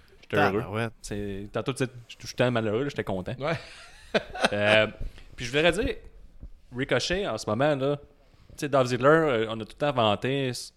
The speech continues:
Speaker 1: le fait qu'il s'aidait bien, tout ça, mais Ricochet, si on lui donne un bon micro puis qu'il construit des bonnes promos, il y a tout ce qu'il faut pour être le top guy de la W W E, à moins d'être un draw.
Speaker 3: Ouais.
Speaker 1: Euh, son selling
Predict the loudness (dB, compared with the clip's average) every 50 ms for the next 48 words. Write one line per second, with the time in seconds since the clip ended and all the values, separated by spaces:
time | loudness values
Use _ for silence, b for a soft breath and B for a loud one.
0 | _ -14 -12 -12 -8 -8 -10 -8 -8 -8 -8 -6 -4 -4 -2 -2 -2 -2 -2 -4
1 | -4 -4 -4 -4 -4 -4 -4 -4 -4 -6 -8 -10 -16 -20 -18 -16 -14 -12 -10 -8
2 | -4 -2 0 0 0 0 0 0 0 -2 -4 -6 -6 -2 0 2 2 2 2 0
3 | -2 -6 b b b b b b b b b b b b b b -8 -4 -4 -2
4 | 2 2 2 4 4 2 4 4 4 2 2 0 -2 0 2 2 2 0 -2 -8
5 | -6 -4 -4 -4 -4 -4 -4 -2 0 0 0 0 -2 -2 -2 0 0 0 0 0
6 | -2 -4 -8 -12 _ b b b b b b b -2 -2 -2 -4 -8 -12 -10 -10
7 | -10 -12 -12 -8 -6 -6 -6 -4 -4 -4 -4 -4 -2 -2 -2 -2 0 0 -2 0
8 | 2 2 4 4 4 4 2 0 -2 -2 0 0 0 2 2 0 0 0 0 2
9 | 2 0 0 0 -2 0 0 0 0 2 0 0 0 0 0 2 4 6 6 4
10 | 4 0 b b b b b b b b b -6 -4 -2 0 2 2 4 4 4
11 | 4 2 2 0 -2 -2 -2 2 2 2 2 4 6 6 8 8 8 8 6 6
12 | 4 0 -4 -8